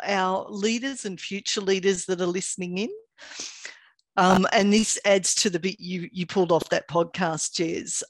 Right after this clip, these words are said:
um, is that the higher up you are, the lower your awareness. So one of the things our brain does when we get into leadership positions is it starts to dehumanize those around you.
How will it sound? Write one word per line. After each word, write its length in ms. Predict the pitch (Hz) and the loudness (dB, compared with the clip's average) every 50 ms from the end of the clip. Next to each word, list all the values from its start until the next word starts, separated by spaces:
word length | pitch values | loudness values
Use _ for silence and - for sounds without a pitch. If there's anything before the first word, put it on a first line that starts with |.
| - | -2
um, 400 | 175 175 170 165 160 160 165 165 - - | 0 0 2 2 2 2 0 -2 -4 -4
is 520 | 202 208 190 185 185 180 175 170 160 - - - - - - - - _ _ - | -2 0 0 2 2 2 0 0 -2 -6 -8 -12 -18 -20 -20 -20 -20 _ _ -8
that 400 | 185 180 202 185 175 175 - - - - _ _ _ _ _ _ _ _ - | -2 0 2 2 2 0 -2 -4 -10 -18 _ _ _ _ _ _ _ _ -8
the 160 | 208 185 196 | -2 0 0
higher 420 | 180 175 196 214 226 247 233 208 170 | 0 0 0 0 0 0 0 -2 -2
up 240 | 202 - - - | -4 -4 -6 -10
you 140 | - 233 214 | -10 -8 -6
are, 180 | 208 214 254 330 381 370 _ _ _ | -4 -4 -4 -6 -8 -12 _ _ _
the 180 | - 185 175 202 | -12 -6 -4 -2
lower 340 | 185 190 180 175 180 175 185 | 2 2 2 2 2 0 -2
your 280 | 180 180 170 165 165 | -4 -4 -4 -2 -2
awareness. 560 | 165 151 156 160 160 165 170 165 156 - 190 - | -2 -4 -4 -6 -6 -6 -6 -8 -8 -8 -6 -4
So 140 | - 208 | -4 -2
one 160 | 185 185 196 240 | 0 2 2 2
of 100 | 262 214 | 2 2
the 80 | 208 | 0
things 320 | 190 - 214 190 185 175 185 | -2 -2 -2 -4 -2 -2 -2
our 120 | 175 160 | -2 -2
brain 400 | 165 - 175 170 170 170 175 170 | 0 0 0 0 0 0 -2 -2
does 440 | 165 170 165 165 165 165 156 160 - - | -2 0 0 0 0 -2 -4 -8 -8 -8
when 140 | 185 175 | -8 -6
we 100 | 170 170 | -6 -4
get 140 | 170 175 170 | -2 -2 -4
into 300 | 165 165 165 151 170 160 | -4 -4 -8 -8 -6 -4
leadership 540 | 156 165 165 165 185 208 - - - 226 - _ - | -2 -2 -2 -2 -2 -2 -2 -2 -4 -4 -8 _ -12
positions 680 | - 226 202 - 226 226 - - 294 311 339 320 - | -12 -10 -8 -6 -4 -2 -2 -2 -2 -4 -10 -12 -10
is 240 | - - 220 180 - | -8 -6 -6 -4 -4
it 160 | 196 - - - | -6 -6 -4 -4
starts 600 | - - - - 208 208 214 - - - - - | -4 -2 0 2 4 4 4 2 0 -2 -4 -2
to 260 | - - - 208 190 | -2 -2 -2 -2 -4
dehumanize 1000 | 170 170 202 196 185 175 160 - 202 190 190 190 185 175 170 165 165 156 143 - | -4 -4 -4 -4 -4 -6 -6 -4 -2 0 0 2 2 2 2 2 0 -2 -2 -2
those 280 | - 170 160 156 156 | 0 0 0 0 -2
around 480 | 165 151 160 160 151 151 156 175 175 - | -4 -4 -2 -2 -2 0 -2 -4 -6 -6
you. 180 | 240 277 359 | -8 -8 -8